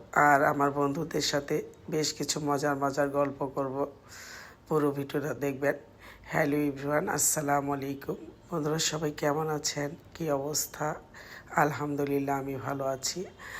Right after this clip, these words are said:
তো আমার রান্নার রেসিপিগুলো আমার বন্ধুদের কাছে কেমন লাগে, আহ, সব সময় একটু কমেন্ট করে জানাবেন।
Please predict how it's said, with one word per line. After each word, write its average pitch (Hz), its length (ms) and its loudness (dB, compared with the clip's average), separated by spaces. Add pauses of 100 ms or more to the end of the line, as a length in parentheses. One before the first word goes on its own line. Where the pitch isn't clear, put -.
(280)
তো 185 120 4
আমার 151 420 8
রান্নার 147 360 4
রেসিপিগুলো 147 680 0
আমার 143 240 4
বন্ধুদের 135 520 -6
কাছে 151 280 -6
কেমন 139 380 -2
লাগে, 139 380 -2 (600)
আহ, 147 420 2
সব 143 260 0
সময় 143 440 -2
একটু 139 220 -6
কমেন্ট 143 420 -2
করে 139 220 -2
জানাবেন। 139 560 -4